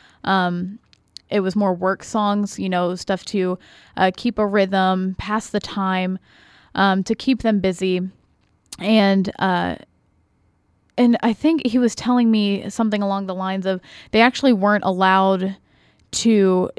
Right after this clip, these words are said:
do any kind of worship in the early nineteenth century. Um, and I think it was, bec-, and they, you know, they s-,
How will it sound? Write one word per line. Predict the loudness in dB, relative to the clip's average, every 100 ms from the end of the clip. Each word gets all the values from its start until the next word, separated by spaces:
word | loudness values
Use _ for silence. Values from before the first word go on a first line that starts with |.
| 0
do | 2 2
any | 2 -2
kind | -4 -4 -2 0 0
of | 0
worship | 0 -2 2 2 2
in | 0 -2
the | 0
early | 0 2 2
nineteenth | 2 0 -2 -2
century. | 0 0 0 -2 -2 -10 -20 -20 _ 0
Um, | 4 4 2 0 -4 -10 _ _ 0
and | 2
I | 4
think | 2 2
it | 2
was, | 0
bec-, | -2
and | 2
they, | 2
you | 2 2
know, | 2
they | 0
s-, | -2 -6